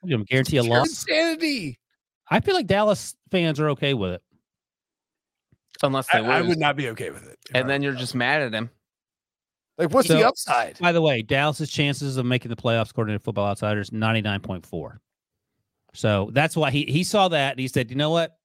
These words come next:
Speaker 1: I'm gonna keep guaranteeing <laughs> wins till we get to the playoffs."
Speaker 2: He's
Speaker 1: And then
Speaker 2: probably
Speaker 1: they
Speaker 2: gonna get <laughs> as a wild card. If they lose the division, Jerry ain't gonna be happy.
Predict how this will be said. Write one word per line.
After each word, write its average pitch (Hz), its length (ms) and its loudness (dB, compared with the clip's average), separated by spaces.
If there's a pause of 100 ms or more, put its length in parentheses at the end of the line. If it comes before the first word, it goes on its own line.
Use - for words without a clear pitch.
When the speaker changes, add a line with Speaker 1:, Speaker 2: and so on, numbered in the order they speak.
(640)
Speaker 1:
I'm 165 140 0
gonna 151 80 0
keep 151 160 -2
guaranteeing 135 500 2
<laughs> - 0 -
wins 127 220 0
till 147 100 0
we 135 80 2
get 139 120 2
to 147 140 0
the 123 60 2
playoffs." 127 480 0
Speaker 2:
He's 196 160 -2
Speaker 1:
And - 0 -
then 117 60 -4
Speaker 2:
probably - 180 6
Speaker 1:
they 240 60 -8
Speaker 2:
gonna 214 100 -4
get 151 200 -4
<laughs> - 160 2
as 156 80 -2
a 180 60 0
wild 185 300 2
card. 127 260 0
If 131 60 -20
they 214 140 0
lose 226 280 -2
the 220 60 -8
division, 170 460 0
Jerry 160 280 -6
ain't 185 140 -8
gonna 156 80 -12
be 139 120 -12
happy. - 440 -12